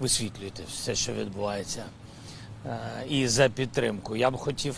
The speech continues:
е, подякувати президенту Трампу за цю зустріч. Е, це була найкраща з наших зустрічей, це важливо. Окрім того, що ми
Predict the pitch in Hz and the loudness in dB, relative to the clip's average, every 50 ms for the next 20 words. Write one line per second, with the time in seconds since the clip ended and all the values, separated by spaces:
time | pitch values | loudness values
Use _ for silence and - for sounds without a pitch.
0 | - - 139 135 131 127 123 120 123 131 127 131 123 117 - 120 120 113 123 113 | -4 -2 2 4 4 4 4 4 2 2 6 6 4 6 4 0 0 0 -2 -4
1 | 120 127 120 120 123 123 123 117 117 123 117 127 127 123 123 120 120 117 123 123 | -2 0 0 0 2 0 0 0 -2 -2 0 2 2 2 4 2 0 0 -2 -2
2 | 113 - - 120 120 117 127 127 - - 151 143 127 - - - - - - - | -4 -4 -4 -4 -4 -4 -4 -6 -4 -6 -8 -8 -8 -10 -10 -12 -12 -14 -14 -14
3 | - - - - - - - - - - 127 123 123 123 123 123 127 127 131 131 | -14 -14 -16 -16 -16 -16 -16 -16 -12 -8 -6 -6 -6 -6 -6 -6 -6 -8 -8 -8
4 | 127 - - - 123 113 120 123 120 120 120 113 - 127 117 110 - - 120 107 | -10 -8 -2 -2 0 2 2 2 4 2 2 2 4 4 4 4 4 2 0 0
5 | 110 120 110 104 - 107 98 90 - 135 - - - 139 - - - 131 117 - | 0 0 0 0 0 -2 -4 -4 -4 -4 -6 -6 -8 -8 -6 -4 -4 -4 -4 -2
6 | - 151 123 117 113 - 104 95 87 80 - - - - - - - - - - | 0 0 2 2 0 -2 -4 -6 -6 -6 -8 -10 -12 -12 -14 -14 -14 -16 -16 -16
7 | - - - - - - - - - - - - - - - - - - - - | -16 -16 -16 -16 -16 -16 -16 -16 -16 -16 -16 -16 -16 -16 -16 -16 -16 -16 -14 -16
8 | - - - - - - - - - - 131 117 127 135 123 107 147 131 113 120 | -14 -14 -12 -12 -12 -12 -12 -12 -4 -2 -2 2 4 2 4 8 8 8 8 8
9 | 120 - - 123 120 117 110 104 | 4 2 2 0 0 0 0 -2